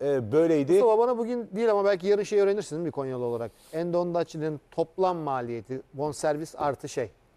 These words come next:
Speaker 2: maaş.
Speaker 1: Tabii.
Speaker 2: Çok merak ederim yani. Kaç paraya oynuyor mesela?
Speaker 1: Tabii, tabii.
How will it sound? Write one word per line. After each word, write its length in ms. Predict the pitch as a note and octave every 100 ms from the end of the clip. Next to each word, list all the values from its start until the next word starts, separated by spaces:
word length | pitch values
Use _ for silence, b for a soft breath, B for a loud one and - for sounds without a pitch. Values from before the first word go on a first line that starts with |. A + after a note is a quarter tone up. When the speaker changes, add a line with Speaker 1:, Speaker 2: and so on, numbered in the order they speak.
| _ _
Speaker 2:
maaş. 360 | B2+ A#2+ - _ _
Speaker 1:
Tabii. 260 | - G3 G2 -
Speaker 2:
Çok 180 | G3+ F3
merak 280 | D#3 C#3
ederim 280 | C3 A#2+ A#2
yani. 160 | A2+ A2
Kaç 220 | E3 -
paraya 200 | B2 A#2+
oynuyor 160 | G#2+ G#2
mesela? 240 | G2+ - -
Speaker 1:
Tabii, 180 | F3 E3
tabii. 220 | F3